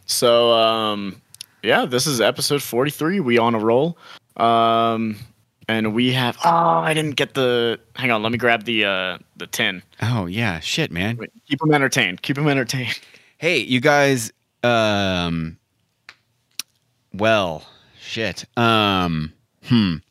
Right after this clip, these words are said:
Speaker 2: Okay, so, man, um, so, all right. Have you, all right, a duck walks into a bar.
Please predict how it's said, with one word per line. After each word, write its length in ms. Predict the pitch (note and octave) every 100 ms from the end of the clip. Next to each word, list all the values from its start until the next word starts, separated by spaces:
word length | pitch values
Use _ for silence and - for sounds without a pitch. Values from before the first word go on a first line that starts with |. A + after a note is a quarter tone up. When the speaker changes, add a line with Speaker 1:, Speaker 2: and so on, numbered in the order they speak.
| _
Speaker 2:
Okay, 420 | A2 A2+ G2 D#2 -
so, 480 | - A#2 G2+ F2+ E2 _ _ _ _ _ _ _ _ _ _ - - - _ - - - - - - - - - - -
man, 360 | A#2+ C3+ A2 - - - - _
um, 600 | A2+ A2+ G2+ F#2 E2+ D#2 - _ _
so, 680 | - C3+ A2+ G#2 G2 F2+ F2 _ G2+
all 100 | G2
right. 320 | E2+ C#2+ C2 _ _
Have 240 | F#2+ G#2 G#2
you, 600 | B2+ C#3+ C#3+ C#3 C3 B2 _ _ _ _ _ _ _ _ A2
all 80 |
right, 260 | G2+ D#2 - -
a 80 | G2+
duck 340 | F2+ B2+ -
walks 340 | A#2+ G#2+ -
into 260 | G#2+ F#2+ F#2
a 60 | E2
bar. 380 | D#2 C#2+ B1+